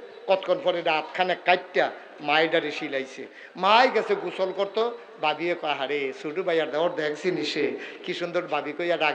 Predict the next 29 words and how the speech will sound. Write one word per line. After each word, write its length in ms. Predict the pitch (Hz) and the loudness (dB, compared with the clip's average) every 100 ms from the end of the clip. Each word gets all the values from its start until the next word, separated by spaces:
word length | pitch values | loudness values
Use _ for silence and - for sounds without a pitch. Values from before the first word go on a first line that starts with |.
| 127 | 0
দেয়, 120 | 151 | -2
এবিডি 320 | 156 165 180 | -2 -2 2
আবার 180 | 175 151 | 2 2
আটখানে 500 | 139 - - 175 180 - | -2 -4 0 0 0 6
কাইটটা 560 | 180 - - 233 262 - - - | 6 6 2 2 2 -2 -8 -8
এটারে 320 | - 151 147 | -2 0 0
সিলাইছে।" 560 | - 151 156 160 160 135 - - 196 | -2 0 2 2 -2 -8 -10 -14 0
বইনও 420 | 233 285 302 269 | 2 4 4 4
গুড়া 280 | 208 180 190 | 4 4 4
টুড়া 260 | 190 208 202 | 2 2 2
দিয়া 280 | 170 202 190 | 2 2 4
ইয়া 180 | 180 | 4
সেরা 320 | 175 180 175 143 - - | 4 4 4 2 -2 2
আরো 220 | 170 165 | 4 6
আটখানে 500 | 160 156 - 196 185 185 | 6 4 2 2 2 4
কাইটটা 440 | 175 180 - 160 113 - - | 2 2 4 4 2 -4 -4
এটারে 300 | 175 156 160 | -2 0 -2
সিলাইয়া 420 | - 156 160 160 | -2 0 2 2
সুন্দর 280 | 156 160 165 | 0 -2 0
করে 240 | 180 160 | 2 2
রাইখা 300 | 156 147 165 | 2 0 -2
দিছে। 320 | 143 139 151 - - - | -4 -6 -8 -8 -8 6
পরের 300 | 262 262 208 | 8 8 6
দিন 160 | 214 202 | 2 0
সকালবেলাতে 760 | 180 202 240 233 214 - 208 | 0 2 2 2 2 2 0
যখন 220 | 196 185 180 | 2 2 2
বক্তব্য 480 | 185 - 220 220 | 2 2 0 2
যাইতে 240 | 196 185 190 | 2 2 0
লইছে, 360 | 185 175 156 | -2 -2 -4